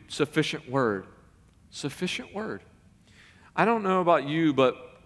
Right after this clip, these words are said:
before, before Google and Siri and Alexa came on the scene, where did, what did people consult when they had a question? You ever thought about that?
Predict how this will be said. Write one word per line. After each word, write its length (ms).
before, 680
before 360
Google 880
and 200
Siri 760
and 160
Alexa 840
came 260
on 180
the 80
scene, 680
where 240
did, 240
what 120
did 280
people 380
consult 1040
when 180
they 100
had 200
a 40
question? 540
You 80
ever 80
thought 240
about 200
that? 340